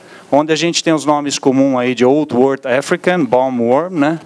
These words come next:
É, logicamente é um inseto, lepidóptero,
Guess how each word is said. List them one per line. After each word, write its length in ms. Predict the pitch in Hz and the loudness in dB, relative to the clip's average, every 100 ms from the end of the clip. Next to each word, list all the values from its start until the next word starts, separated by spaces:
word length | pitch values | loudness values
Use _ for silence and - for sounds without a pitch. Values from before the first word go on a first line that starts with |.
| - - - - - - - | -20 -20 -20 -20 -20 -20 -2
É, 260 | 135 135 127 | 0 2 2
logicamente 440 | 131 135 127 120 | 0 -2 -4 0
é 40 | 139 | 0
um 20 | |
inseto, 540 | 165 - 143 160 - | 0 0 0 -2 -2
lepidóptero, 920 | 165 143 - 135 135 139 - 147 151 | -2 -2 -2 0 0 0 -2 0 0